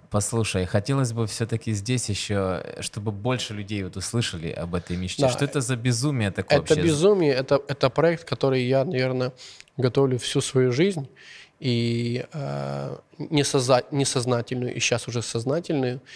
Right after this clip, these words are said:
Speaker 2: э, который будет, будет, я уверен, м, презентован в этом году.
Speaker 1: Сери-, в этом
Speaker 2: В этом
Speaker 1: году?
Speaker 2: году я опишу его, покажу,
Speaker 1: Ага,
Speaker 2: как
Speaker 1: понял,
Speaker 2: это
Speaker 1: понял,
Speaker 2: сделать,
Speaker 1: понял.
Speaker 2: да?
Speaker 1: Презен-,
Speaker 2: Презентация
Speaker 1: мгм,
Speaker 2: будет
Speaker 1: мгм.
Speaker 2: этого проекта.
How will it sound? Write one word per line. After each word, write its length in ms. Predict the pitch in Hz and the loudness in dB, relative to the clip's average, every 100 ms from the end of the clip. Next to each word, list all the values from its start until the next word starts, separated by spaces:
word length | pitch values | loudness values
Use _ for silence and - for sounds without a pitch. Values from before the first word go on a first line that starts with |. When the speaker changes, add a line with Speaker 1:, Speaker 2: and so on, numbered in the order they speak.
| - - _ | -18 -20 _
Speaker 2:
э, 260 | 131 120 123 | -8 -6 -6
который 440 | - - 151 143 | -8 2 4 4
будет, 460 | 127 123 131 123 120 - | 0 0 2 0 -2 -10
будет, 440 | - 123 123 120 - | -12 -4 -2 -2 2
я 80 | 131 | 2
уверен, 400 | 123 127 120 113 - - | 4 2 2 -4 -12 -16
м, 840 | 139 135 131 131 135 135 135 135 | -12 -10 -10 -10 -10 -10 -10 -8
презентован 580 | 127 120 123 135 123 117 | -4 -2 0 2 2 2
в 60 | 120 | -2
этом 300 | 117 117 117 | -2 -4 0
году. 340 | 123 139 220 - _ _ _ - - - | 0 2 0 -4 _ _ _ -20 -20 -16
Speaker 1:
Сери-, 420 | - - 98 92 | -10 -4 -4 -4
в 120 | 95 95 | -4 -2
этом 280 | 123 120 | 0 2
Speaker 2:
В 40 | 123 | 4
этом 220 | 143 - 131 | 4 4 4
Speaker 1:
году? 180 | 135 | 2
Speaker 2:
году 20 | 165 | 2
я 340 | 123 135 123 - - _ _ _ - | 4 2 2 -6 -20 _ _ _ -8
опишу 440 | - - - - | -4 -2 0 0
его, 320 | 120 110 - - | 0 -2 -10 -10
покажу, 400 | - - 135 117 | -4 4 4 4
Speaker 1:
Ага, 180 | 123 82 | -2 2
Speaker 2:
как 160 | 131 147 | 4 4
Speaker 1:
понял, 140 | 156 | 2
Speaker 2:
это 80 | - | 0
Speaker 1:
понял, 140 | 117 120 | -2 -4
Speaker 2:
сделать, 360 | 120 120 - | -6 -8 -12
Speaker 1:
понял. 140 | - 90 | -4 -2
Speaker 2:
да? 120 | 185 | -2
Speaker 1:
Презен-, 400 | - - - - | -4 -16 -20 -8
Speaker 2:
Презентация 560 | 135 143 110 - 95 131 | -4 -2 -2 -4 -6 -6
Speaker 1:
мгм, 60 | |
Speaker 2:
будет 180 | 147 80 | -6 -8
Speaker 1:
мгм. 60 | 87 | -6
Speaker 2:
этого 160 | - - | -4 -2
проекта. 440 | 165 208 - 240 | -2 -2 -6 -12